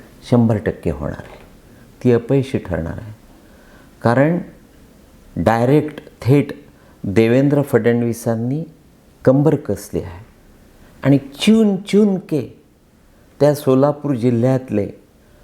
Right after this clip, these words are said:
मग ते थेट अजितदादांचे मोठे नेते असतील, माजी, आजी माजी आमदार असतील,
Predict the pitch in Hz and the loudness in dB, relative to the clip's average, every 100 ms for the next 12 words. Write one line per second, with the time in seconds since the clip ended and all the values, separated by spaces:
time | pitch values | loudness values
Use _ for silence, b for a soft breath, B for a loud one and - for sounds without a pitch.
0 | b 131 151 151 170 170 151 170 170 - | b 2 2 2 -2 0 -2 -2 -4 -14
1 | - _ _ _ _ - - _ - _ | -18 _ _ _ _ -20 -20 _ -20 _
2 | - - - - - 127 170 147 160 147 | -20 -20 -20 -8 0 2 2 2 0 0
3 | 156 156 156 170 175 147 127 127 139 156 | -2 -4 -8 -8 -4 0 0 0 -2 -2
4 | 127 131 131 175 151 - 131 104 101 107 | 0 0 0 0 0 -2 -2 -2 -2 -2
5 | 113 110 131 - 113 135 143 123 139 120 | -2 0 0 2 2 2 2 2 0 0
6 | 113 151 160 139 - 113 113 | 0 0 0 -2 -6 -10 -10